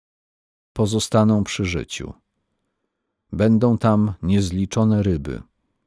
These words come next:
bo dokądkolwiek dotrą te wody, wszystko będzie uzdrowione.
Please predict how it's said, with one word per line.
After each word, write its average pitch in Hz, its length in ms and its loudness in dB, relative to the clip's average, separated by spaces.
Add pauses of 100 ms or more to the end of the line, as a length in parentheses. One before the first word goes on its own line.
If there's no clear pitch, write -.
(320)
bo 95 240 0
dokądkolwiek 104 800 0
dotrą 104 440 0
te 87 140 -6
wody, 82 440 -4 (1000)
wszystko - 640 -2
będzie 92 420 0
uzdrowione. 95 840 -4